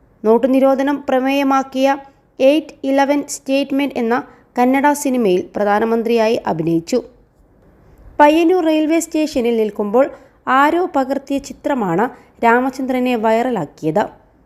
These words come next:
പൊതുജീവിതത്തിൽ ഇത്തരം തമാശകളൊക്കെ അനിവാര്യമാണെന്ന് ചിത്രം പങ്കുവെച്ച നരേന്ദ്രമോദിയുടെ ട്വീറ്റും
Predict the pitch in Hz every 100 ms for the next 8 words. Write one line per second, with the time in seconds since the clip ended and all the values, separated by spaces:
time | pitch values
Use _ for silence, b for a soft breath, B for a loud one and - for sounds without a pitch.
0 | _ _ _ _ 208 214 202 254 269 269
1 | 294 262 254 262 269 269 262 240 254 247
2 | 277 277 269 269 269 240 240 262 269 277
3 | 269 262 233 202 - 226 - 240 240 226
4 | 233 247 254 - 240 254 B B _ 240
5 | 254 269 277 294 285 269 269 262 285 285
6 | 247 254 254 190